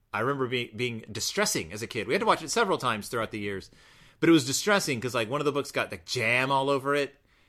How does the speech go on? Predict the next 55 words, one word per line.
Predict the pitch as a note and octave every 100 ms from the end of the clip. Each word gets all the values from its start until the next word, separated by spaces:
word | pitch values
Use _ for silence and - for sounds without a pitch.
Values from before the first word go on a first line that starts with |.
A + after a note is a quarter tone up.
| -
and | A#2+
one | B2+
of | C3+
the |
books | C3 C3 -
was | A2+
all, | A#2 A2
like, | G#2+ G2 -
that | - A2+
what, | G2+ A#2+ - A#2+
what | A#2
happens, | A#2 A2+ G#2+
like, | G2+ F2+
books | G#2 -
like | G2+ F2+
this, | G#2+ -
they | G2+
get | G2 F#2
wet | A2+ A2+
and | -
they, | G#2 F#2
like, | F2+
puff | - A#2 -
up, | A2 A2+ - -
and | G#2
it |
was | G2
all, | G#2+
like, | G2+ -
puffy | - A#2+ - B2 A2+
and, | G2+ G#2
like, | F#2 F2+ - _ - _ _ _
but | C3
they | C3
were | A2
moaning | A2+ A2+ C#3 C#3+
and | C3
groaning | G2+ A#2 B2 B2+ A#2+
and | G#2+
upset | G2 - A#2+ -
because | A2 G#2+
they | G2 G2+
had | G2+
been | G2+ F#2+
damaged. | F2+ G#2+ A2 G#2+ G#2
And | B2+
it |
was | C3+
supposed | G3 D#3+
to |
teach | C#3+ E3+ -
you | B2+
how | A#2+
to, | A2+
like, | G#2+ G2 -